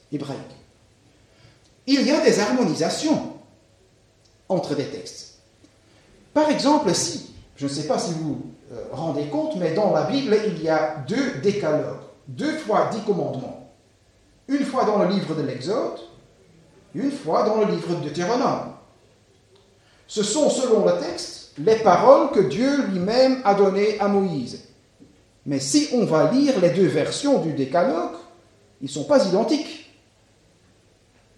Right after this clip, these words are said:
Et donc, on peut se poser la question, mais quelles sont les paroles que Dieu a données ? Qu'est-ce qu'on voit dans le Pentateuque samaritain ? On va harmoniser. Puisque déjà, ce contexte, on a appris, c'est pas possible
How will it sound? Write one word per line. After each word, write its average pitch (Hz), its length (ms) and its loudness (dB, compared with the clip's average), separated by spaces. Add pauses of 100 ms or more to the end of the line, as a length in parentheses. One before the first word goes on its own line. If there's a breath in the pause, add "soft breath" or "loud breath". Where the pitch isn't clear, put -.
(180)
Et 127 80 -10
donc, 247 260 0
on 151 60 -4
peut 165 160 -2
se - 120 -6
poser 147 300 2
la 135 100 0
question, 247 460 -2
mais 185 200 0 (280)
quelles 233 200 0
sont 311 280 0
les 254 100 4
paroles 202 380 4
que 208 80 4
Dieu 175 340 4
a 151 80 2
données ? 131 400 -2 (1400 soft breath)
Qu'est-ce - 240 2
qu'on 277 140 8
voit 247 180 6
dans 208 140 6
le 269 80 6
Pentateuque 165 480 2
samaritain ? 202 640 -4
On 220 80 -2
va 190 320 0
harmoniser. 190 760 0 (760)
Puisque 214 340 0 (360)
déjà, 151 500 2
ce - 180 -2
contexte, 247 680 -2
on 156 100 0
a 131 60 -2
appris, 226 440 -2 (100)
c'est - 180 -2
pas 202 100 4
possible 233 560 0